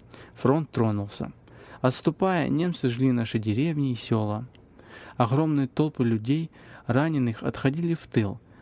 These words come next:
На смену им постоянно приходило пополнение. Здесь меня перевели связистом в штаб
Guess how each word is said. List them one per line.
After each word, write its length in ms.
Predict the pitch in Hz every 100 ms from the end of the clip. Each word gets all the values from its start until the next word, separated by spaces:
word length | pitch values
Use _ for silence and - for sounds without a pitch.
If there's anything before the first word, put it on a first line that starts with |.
| -
На 120 | 123
смену 400 | 110 143 170 170
им 160 | 165 156
постоянно 560 | 147 - 143 143 139 127
приходило 580 | 120 - 110 123 139
пополнение. 800 | 123 117 - 110 104 104 104 113 - - - - - - -
Здесь 340 | 117 190 -
меня 220 | 175 165
перевели 560 | 160 151 147 147 151 -
связистом 640 | - 127 113 170 - 156 139
в 60 |
штаб 260 | - 143